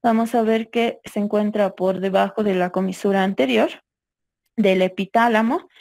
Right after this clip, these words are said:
y vamos a ver que esta regula lo que es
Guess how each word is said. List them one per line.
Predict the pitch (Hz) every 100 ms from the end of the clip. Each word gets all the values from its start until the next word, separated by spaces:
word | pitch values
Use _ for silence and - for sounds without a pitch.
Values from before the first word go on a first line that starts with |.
| - - -
y | 247
vamos | 247 247 254 254
a | 233
ver | 220 226
que | - 208 - -
esta | 202 202 202 214 247 -
regula | 208 190 185 240 233 208 262 - _ _ -
lo | 214 190 -
que | 190 190
es | 220 -